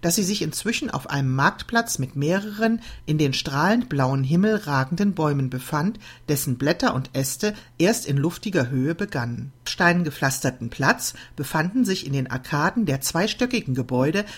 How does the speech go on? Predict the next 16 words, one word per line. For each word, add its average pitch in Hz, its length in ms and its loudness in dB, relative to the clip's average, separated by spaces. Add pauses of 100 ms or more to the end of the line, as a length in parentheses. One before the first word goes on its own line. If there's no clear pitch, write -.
(120)
eine 143 220 2
Vielzahl 233 640 0
an 135 160 -2
Kunsthandwerks- 226 800 0
und 208 140 -2
Souvenirläden. 131 840 0 (540)
Über 151 180 8
jeder 202 320 4
Nische 175 460 2 (180)
hatte - 220 2
man 151 160 4
den 123 160 2
Namen 139 380 2
des 147 180 -2
jeweiligen 147 500 0
Ladens 131 540 -2